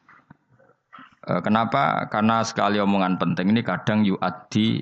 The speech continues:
ilal fatwa bitaqatul. Takutnya fatwa itu ekstrim, kemudian saling apa? Saling bunuh. Sehingga masyhur itu ada pepatah bahwa statement ulama atau kolamul ulama, penanya ulama itu ahaddu minas sayf, lebih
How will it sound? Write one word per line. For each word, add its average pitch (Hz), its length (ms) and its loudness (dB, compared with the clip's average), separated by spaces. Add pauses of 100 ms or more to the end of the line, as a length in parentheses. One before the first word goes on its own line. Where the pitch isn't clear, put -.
ilal 90 320 0
fatwa 98 480 0
bitaqatul. 85 760 -2
Takutnya 90 440 -2
fatwa 92 400 -2
itu 92 160 -2
ekstrim, 131 560 -2 (480)
kemudian 101 400 -2
saling 87 320 0
apa? 110 400 -2 (800)
Saling 80 240 0
bunuh. - 360 -4 (600)
Sehingga 90 320 -4
masyhur 92 400 0
itu 87 80 -2
ada 85 240 -2
pepatah 82 560 -2
bahwa 87 320 0
statement 85 640 -2
ulama 87 640 -2
atau 87 400 -2
kolamul 85 560 0
ulama, 82 420 0
penanya 85 380 0
ulama 82 400 0
itu - 240 -4
ahaddu - 480 -4
minas 85 320 -2
sayf, - 320 -2
lebih 90 320 -2